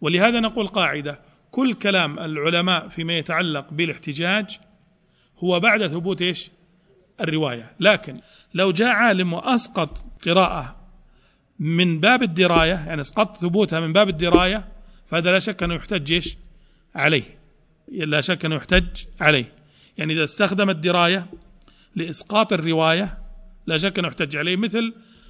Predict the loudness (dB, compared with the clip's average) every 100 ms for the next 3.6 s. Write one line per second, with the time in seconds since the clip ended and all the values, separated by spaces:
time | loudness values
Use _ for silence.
0 | -16 -6 -2 -2 -2 -6 -4 -2 -2 -4
1 | -6 -4 -2 0 0 -2 -4 -4 -4 -4
2 | -2 -2 -2 -4 -14 -18 -6 -4 -2 -2
3 | -4 -4 -4 -2 -2 -2